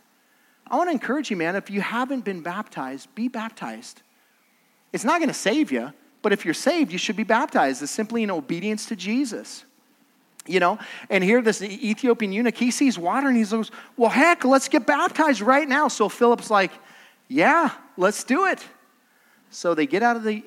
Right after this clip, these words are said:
um, they go to the water, and Philip brings him down. This is my favorite part of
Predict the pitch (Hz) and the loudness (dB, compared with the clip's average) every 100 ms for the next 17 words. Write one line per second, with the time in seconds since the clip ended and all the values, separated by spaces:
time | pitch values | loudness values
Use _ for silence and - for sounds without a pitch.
0 | - 147 135 127 147 - - 139 160 208 | -6 -2 -2 -4 -8 -16 -8 -2 2 2
1 | 220 196 147 135 135 139 - - - _ | 2 0 0 0 0 -2 -8 -20 -20 _
2 | - 147 - 196 175 - 180 185 185 160 | -6 -6 -2 -2 -2 -4 -6 -6 -6 -6
3 | 170 175 127 - 160 160 156 - - 143 | -6 -8 -10 -6 -4 -2 -4 -8 -8 -6
4 | 143 - 127 | -6 -10 -12